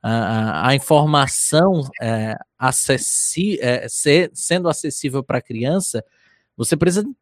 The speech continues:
ter toda uma técnica, de todo um jeito completamente diferente de informar, e principalmente de um tempo até a criança se acostumar. Não sei se tô fugindo muito, doutora,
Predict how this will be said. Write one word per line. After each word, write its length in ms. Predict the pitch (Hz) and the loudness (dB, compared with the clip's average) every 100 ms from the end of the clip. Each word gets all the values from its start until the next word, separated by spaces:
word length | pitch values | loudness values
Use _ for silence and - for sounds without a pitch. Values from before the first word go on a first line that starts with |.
| - | -6
ter 180 | 440 - | -6 -2
toda 180 | 208 214 | -2 0
uma 220 | 185 165 _ - | 0 -2 _ -2
técnica, 500 | 117 160 175 143 135 | 2 2 0 0 0
de 120 | 135 | 0
todo 260 | 165 175 | 0 0
um 120 | 214 190 | 2 2
jeito 600 | 110 120 156 226 220 139 | 2 6 6 6 2 -10
completamente 680 | 135 127 127 - 120 120 | -10 -4 -4 -4 -10 -10
diferente 640 | 127 117 - 113 110 104 110 | -12 -10 -2 -2 -2 -6 -8
de 120 | 113 | -8
informar, 760 | 107 - 104 101 113 135 147 - - - - _ - | -8 -8 -8 -4 2 4 2 0 -10 -14 -20 _ -6
e 80 | 320 | -4
principalmente 800 | - 370 - - 349 180 170 165 | 0 -2 0 0 4 4 4 2
de 80 | |
um 100 | 233 | 0
tempo 600 | 269 - 208 254 - 107 - _ - | 0 4 6 4 2 -8 -8 _ -12
até 240 | 127 - | -4 4
a 100 | 160 | 4
criança 380 | 165 156 147 165 | 4 0 0 -2
se 140 | 185 208 | -6 -6
acostumar. 600 | - 202 - 339 165 160 | -6 -10 -6 -2 0 -2
Não 80 | |
sei 200 | 165 190 | -2 -4
se 380 | 208 - 240 180 - _ _ | -4 -2 -4 -4 -8 _ _
tô 120 | 190 | 4
fugindo 520 | 175 180 151 160 175 165 | 4 2 2 2 2 0
muito, 300 | 147 143 - | -2 -6 -4
doutora, 480 | 123 - 117 107 | -4 0 0 0